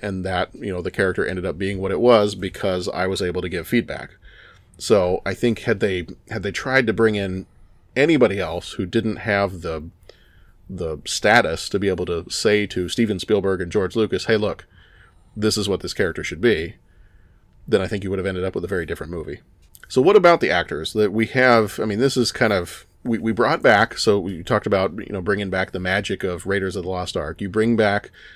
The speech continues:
uh, Marcus, you bring back Sala. Uh, so you've brought back some of the side characters from the original. Um, and then you've got Sean Connery cast as the dad.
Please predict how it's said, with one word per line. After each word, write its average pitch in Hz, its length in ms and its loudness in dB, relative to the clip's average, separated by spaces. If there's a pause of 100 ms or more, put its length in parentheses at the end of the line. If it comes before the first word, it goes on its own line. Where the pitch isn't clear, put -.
(160)
uh, 87 300 -2
Marcus, 117 580 4
you 101 80 -2
bring 92 280 -2
back 87 220 -6
Sala. 110 540 6 (420)
Uh, 87 260 -6
so - 140 -6
you've 98 180 -6
brought 127 260 6
back 107 240 2
some 104 200 -2
of 95 60 -2
the 95 60 -2
side 95 320 0
characters 85 580 -6 (460)
from 98 260 0
the 90 120 -4
original. 85 500 -6 (400)
Um, 85 460 -2
and 101 160 -4
then 101 140 -6
you've 101 180 -6
got 90 220 -2
Sean 117 320 0
Connery 104 480 -2 (300)
cast 98 320 0
as 98 140 -4
the 95 80 -4
dad. 82 360 -4